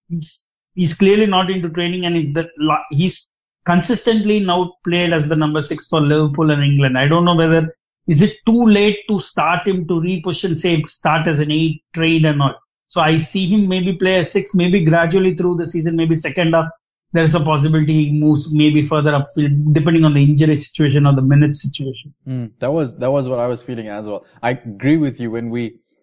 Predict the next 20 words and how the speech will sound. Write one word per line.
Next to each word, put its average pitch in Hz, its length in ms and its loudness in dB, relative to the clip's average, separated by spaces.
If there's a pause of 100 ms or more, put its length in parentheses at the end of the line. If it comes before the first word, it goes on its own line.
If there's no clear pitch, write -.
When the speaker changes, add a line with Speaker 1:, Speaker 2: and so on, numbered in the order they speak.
(320)
Speaker 2:
our 131 80 -4
midfield 165 800 -4
last 131 320 -6
season 123 320 -6
tended 120 360 -8
to 120 100 -6
lack 110 320 -8
a 117 100 -16
bit 113 180 -10
of 110 140 -8
the 104 140 -10
ability 104 500 -10
to 110 140 -12
move 107 640 -10
the 110 120 -8
ball 104 600 -8
vertically 104 520 -10
up 92 180 -18
the 95 60 -16
field 101 400 -10